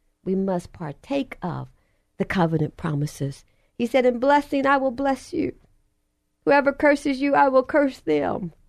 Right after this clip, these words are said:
You will be a blessing to all nations." Oh, God wants to bless you. He wants to use you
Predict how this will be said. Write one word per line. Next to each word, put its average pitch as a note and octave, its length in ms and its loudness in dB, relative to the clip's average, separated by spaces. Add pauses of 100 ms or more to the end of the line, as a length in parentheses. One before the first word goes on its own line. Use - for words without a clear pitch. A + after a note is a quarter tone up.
(540)
You D#4 260 2
will D#4 140 2
be D4 160 2
a C#4+ 80 4
blessing D4 680 2
to C#4+ 160 2
all D4+ 260 6
nations." D4 1000 2 (200)
Oh, B3+ 100 -2
God - 400 -4
wants C4+ 440 -6
to A#3+ 140 -4
bless D4 520 -8
you. D#4 180 -6 (760)
He D#4+ 160 4
wants E4 340 0
to B3+ 100 -6
use D#4 480 2
you D4+ 380 0